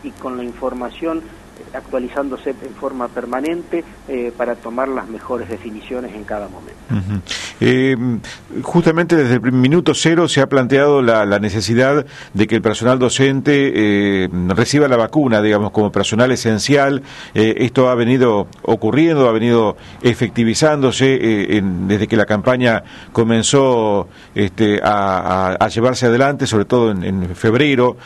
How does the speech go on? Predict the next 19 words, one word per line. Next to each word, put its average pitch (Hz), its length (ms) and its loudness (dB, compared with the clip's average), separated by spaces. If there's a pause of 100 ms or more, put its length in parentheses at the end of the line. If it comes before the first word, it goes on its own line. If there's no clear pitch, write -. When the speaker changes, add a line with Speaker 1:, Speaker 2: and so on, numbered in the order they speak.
(180)
Speaker 2:
eh, 120 200 2
de, 98 380 0
de 101 100 0
este 127 240 0
año. 123 340 0 (340)
Y, 131 360 2
eh, 113 540 2 (320)
digamos, 139 380 0
¿qué - 160 -2
lectura 143 420 2
hace 117 340 0
el, 113 200 2
el 113 160 2
Ministerio 135 440 2
respecto 135 400 0
de 123 60 4
algunos 131 320 2
datos 147 280 0
que 123 360 0